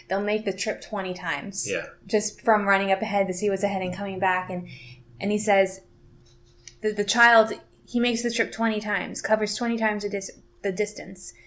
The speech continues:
Speaker 1: It's because, as a matter of fact, he's not going somewhere. His masters are the ones, the, the two women, are the ones who are going somewhere. He's not going anywhere at all.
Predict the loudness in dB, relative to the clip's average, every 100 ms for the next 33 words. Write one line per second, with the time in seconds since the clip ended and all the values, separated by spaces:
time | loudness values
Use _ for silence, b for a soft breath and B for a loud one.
0 | B -10 -2 2 2 2 4 6 6 4
1 | 4 2 2 -2 -2 0 2 4 2 0
2 | -2 -4 -4 -6 -8 -6 0 2 2 0
3 | -2 -2 -2 -6 -6 -8 -10 -12 -8 -8
4 | -8 -14 -8 -6 -4 -4 -8 B B B
5 | 4 4 4 2 0 -2 -2 -2 -2 -4
6 | -6 -8 -8 -8 b b 0 2 2 0
7 | 0 0 4 4 4 2 -4